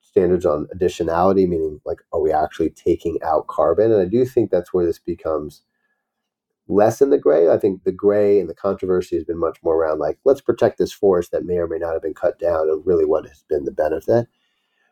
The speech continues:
versus, like, we just took this ton of carbon out of the air,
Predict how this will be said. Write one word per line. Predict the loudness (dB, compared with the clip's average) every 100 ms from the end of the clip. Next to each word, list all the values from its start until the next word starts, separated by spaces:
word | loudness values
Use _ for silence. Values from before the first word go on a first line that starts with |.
| _ -8
versus, | 2 4 4 2 0 0 -2
like, | -2 -2 -4 _ -6
we | -4
just | -2 -2
took | 0 2
this | 0 0
ton | -2 -2
of | 0 0
carbon | 0 2 0 -2 -4
out | -4
of | -2
the | -2 -2
air, | -2 -2 -4